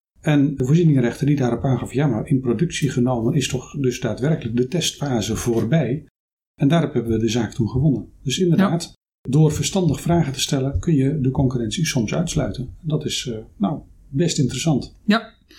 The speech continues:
Speaker 2: en wat je dus moet doen is document ontzettend goed lezen. En eigenlijk moet je het met meerdere mensen lezen. En dan goed kijken van wat zijn de zaken die niet duidelijk zijn. Waar kunnen we vragen over stellen?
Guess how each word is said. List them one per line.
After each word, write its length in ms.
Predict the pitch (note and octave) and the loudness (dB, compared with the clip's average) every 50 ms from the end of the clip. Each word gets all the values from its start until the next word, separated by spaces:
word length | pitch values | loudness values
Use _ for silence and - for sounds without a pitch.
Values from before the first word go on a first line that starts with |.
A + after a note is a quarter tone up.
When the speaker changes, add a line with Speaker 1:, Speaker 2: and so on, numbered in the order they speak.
| - - - | -20 -18 -2
Speaker 2:
en 120 | - G3 | 2 4
wat 160 | F#3+ F#3+ F#3+ F#3+ | 6 6 6 6
je 80 | G3 | 4
dus 240 | E3 E3+ F#3+ E3+ E3 | 4 4 2 2 4
moet 180 | D#3+ G3 F#3 F3 | 4 4 6 8
doen 260 | G#3+ A3 G3+ F#3+ F#3+ | 8 8 8 6 6
is 120 | F3+ - | 4 2
document 500 | E3 F3+ F3+ F3 - F#3 F#3 F3+ F3+ F3+ - | 4 2 2 4 4 4 4 4 4 2 2
ontzettend 840 | - F3 F3 - - - - - - - - C#4+ C#4 - G#3+ F#3+ | 2 2 4 4 2 2 2 2 2 2 2 0 2 4 2 2
goed 220 | - - F#3 D#3+ D3 | 2 2 2 2 4
lezen. 500 | C#3+ D3+ E3+ G#3 A3 G#3+ C4 C#4+ D#4+ D4+ - | 4 4 6 4 4 4 4 4 2 2 2
En 160 | D#3+ D#3+ - | 2 2 2
eigenlijk 320 | E3 F#3+ G3+ G3 F#3+ E3+ | 2 0 2 2 2 2
moet 160 | F#3+ F3+ D#3+ | 4 2 4
je 60 | - F3 | 2 2
het 100 | - D3+ | 2 2
met 100 | C#3+ C3 | 4 6
meerdere 340 | E3 F#3 G#3+ A#3+ B3 A3+ | 6 6 6 6 6 4
mensen 380 | A3+ G#3 G3+ G3 G3 G3 - F3+ | 4 6 6 4 4 4 2 2
lezen. 400 | F3+ F3 F3 F3+ E3+ E3+ F#3 G3 | 4 4 4 4 4 4 4 2
En 180 | G3 - D#3 D#3+ | 2 2 4 4
dan 180 | E3+ G3+ G3 F#3+ | 6 6 6 4
goed 320 | - - A3 A3+ A3 A3+ | 4 4 4 4 4 4
kijken 480 | - A3 G#3+ G#3+ G#3 - - D3 C#3+ C#3 | 0 2 2 4 2 2 4 2 2 2
van 300 | - E3 D3 C#3 B2+ A#2 | 2 2 4 4 4 4
wat 180 | D3+ E3+ - | 2 2 2
zijn 180 | - D#3+ D3 C#3 | 2 2 4 4
de 120 | C#3 C#3 | 4 4
zaken 360 | B2+ E3 D#3 D3+ C#3+ D3 C#3 | 4 4 4 4 2 2 2
die 100 | C3 C3 | 4 4
niet 160 | C3+ C3 A#2 C3 | 4 4 4 4
duidelijk 320 | D3 D#3+ F#3+ G#3+ G#3+ - | 2 2 2 2 2 0
zijn. 240 | - - F#3 F#3 F3 | 0 2 2 4 4
Waar 140 | D#3 C3 A#2+ | 2 2 2
kunnen 280 | - C3 B2 C#3 D3+ | 2 2 2 4 4
we 60 | D#3+ | 2
vragen 400 | E3 - G3+ G#3 G#3+ G#3 G3 F#3 | 2 2 2 2 2 0 0 0
over 200 | - D#3 E3+ F3 | 0 0 2 2
stellen? 380 | E3 - - D3+ C#3+ D3+ D3+ D3+ | 2 2 0 2 2 2 2 0